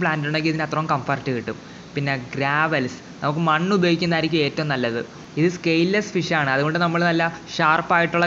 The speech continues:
ഗ്രാവലുകളൊന്നും ഉപയോഗിക്കരുത്, മെറ്റലുകളൊന്നും ഉപയോഗിക്കരുതും, Sharp objects ഒന്നും ടാങ്കിലിടരുതും. പിന്നെ ഇത് സ്കെയിലില്ല എന്ന് പറഞ്ഞുകൊണ്ട് ഇതിന് നല്ല ഫ്ലെക്സിബിലിറ്റി ഉണ്ട് കേട്ടോ. പിന്നെ scale ഇല്ലാത്തതുകൊണ്ടുള്ള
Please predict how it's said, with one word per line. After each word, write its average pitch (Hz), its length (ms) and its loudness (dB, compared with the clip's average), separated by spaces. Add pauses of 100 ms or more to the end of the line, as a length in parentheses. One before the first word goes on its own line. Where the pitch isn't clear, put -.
ഗ്രാവലുകളൊന്നും 160 680 2 (120)
ഉപയോഗിക്കരുത്, 147 520 2
മെറ്റലുകളൊന്നും 180 600 2
ഉപയോഗിക്കരുതും, 139 500 0 (260)
Sharp 160 420 2
objects 160 340 0
ഒന്നും 170 200 0
ടാങ്കിലിടരുതും. 135 640 0 (640)
പിന്നെ 139 260 -2
ഇത് 135 80 -2 (100)
സ്കെയിലില്ല 147 500 2 (120)
എന്ന് 185 180 -2
പറഞ്ഞുകൊണ്ട് 175 440 0 (420)
ഇതിന് 160 200 0
നല്ല 170 200 2
ഫ്ലെക്സിബിലിറ്റി 190 680 2
ഉണ്ട് 131 180 2
കേട്ടോ. 117 260 2 (380)
പിന്നെ 135 240 -4
scale 139 460 -2
ഇല്ലാത്തതുകൊണ്ടുള്ള 180 580 0